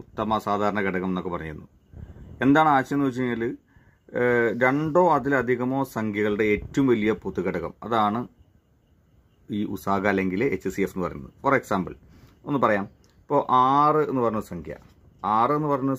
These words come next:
സംഖ്യ നമുക്ക് അതിന് കുറേ ഫാക്ടേഴ്സ് ഉണ്ട്, ഘടകങ്ങളുണ്ട്. നമുക്ക് ആറ് എന്ന് പറയുന്നത് ഒന്ന് into ആറ് എന്ന് പിരിച്ചെഴുതാൻ പറ്റും.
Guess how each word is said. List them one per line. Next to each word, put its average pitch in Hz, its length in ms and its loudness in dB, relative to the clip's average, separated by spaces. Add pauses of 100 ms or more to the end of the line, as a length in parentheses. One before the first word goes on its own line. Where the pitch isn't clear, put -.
സംഖ്യ 113 260 -4 (800)
നമുക്ക് 107 360 0 (460)
അതിന് 101 220 -4
കുറേ 101 180 0 (140)
ഫാക്ടേഴ്സ് 101 480 0
ഉണ്ട്, 85 120 -4 (120)
ഘടകങ്ങളുണ്ട്. 92 520 -4 (240)
നമുക്ക് 90 220 -6 (100)
ആറ് 92 200 2
എന്ന് 107 120 0
പറയുന്നത് 101 320 0
ഒന്ന് 98 340 0 (120)
into 104 200 0 (140)
ആറ് 92 180 0 (120)
എന്ന് 95 160 -12
പിരിച്ചെഴുതാൻ 85 440 -6
പറ്റും. - 220 -20